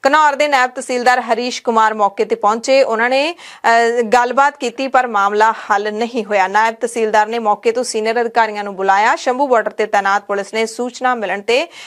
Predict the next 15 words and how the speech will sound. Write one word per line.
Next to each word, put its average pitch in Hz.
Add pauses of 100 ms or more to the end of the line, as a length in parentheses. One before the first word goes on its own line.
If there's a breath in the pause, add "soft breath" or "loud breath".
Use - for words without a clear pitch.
(140 loud breath)
ਉਹਨਾਂ 269
ਨੂੰ 285
ਦਿੱਲੀ 220
ਨਹੀਂ 220
ਜਾਣ 196
ਦਿੱਤਾ। 196
ਇਸ 214
ਦੌਰਾਨ 240
ਸਾਬਕਾ 226
ਫੌਜੀ 208
ਤੇ 220
ਪੁਲਿਸ 202
ਮੁਲਾਜ਼ਮ 202
ਕਰੀਬ 208
ਘੰਟਾ 240